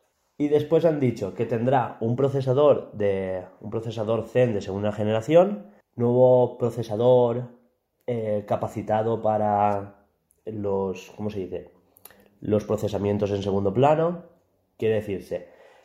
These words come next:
que tú podrás estar jugando y el procesador controlará, eh, el juego, pero en segundo plano podrá controlar música, actualizaciones,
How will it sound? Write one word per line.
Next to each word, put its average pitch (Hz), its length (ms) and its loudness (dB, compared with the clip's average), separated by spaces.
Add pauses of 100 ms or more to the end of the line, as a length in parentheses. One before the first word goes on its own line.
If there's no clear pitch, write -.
(120)
que 104 360 -2
tú 104 140 -4
podrás 110 320 2
estar 107 240 0
jugando 117 480 0
y 98 40 -2
el 95 80 -6
procesador 92 580 -6
controlará, 92 840 -6 (460)
eh, 92 600 -4 (340)
el 101 100 -8
juego, 143 640 2
pero 110 160 0
en 107 80 -4
segundo 101 360 -2
plano 110 380 -2
podrá 101 240 -6
controlar 92 640 -8 (420)
música, 151 720 -2
actualizaciones, 147 1400 -4